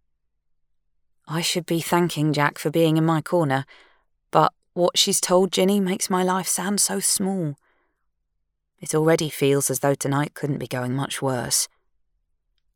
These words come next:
I try to pull it round. "I'm very confident I have skills that would be useful to the school community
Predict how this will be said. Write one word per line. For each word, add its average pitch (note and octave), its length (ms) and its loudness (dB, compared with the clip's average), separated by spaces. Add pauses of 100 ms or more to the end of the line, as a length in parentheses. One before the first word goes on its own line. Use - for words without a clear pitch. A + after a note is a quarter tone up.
(260)
I C#3+ 120 0
try D3 300 2
to D#3+ 120 0
pull F3 160 4
it - 80 2
round. C#3+ 400 0 (1900)
"I'm A3+ 220 8
very A#3 300 8
confident A3 600 4
I F#3+ 100 6
have F#3+ 140 4
skills G#3 360 6
that - 140 2
would F3 120 4
be F3 80 0
useful G3+ 440 2
to F#3 120 0
the F3 100 2
school F#3+ 280 4
community F3+ 560 0